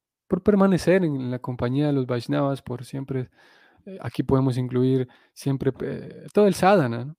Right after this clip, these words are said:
Todo lo que incluye el sadhana completo, el participar en el kirtan, el cantar las yapas, el seguir el proceso en general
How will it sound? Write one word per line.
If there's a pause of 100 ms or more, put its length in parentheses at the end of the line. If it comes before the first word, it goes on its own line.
Todo
lo
que
incluye
el
sadhana
completo,
el (300)
participar
en
el
kirtan, (320)
el
cantar
las
yapas,
el
seguir
el
proceso
en
general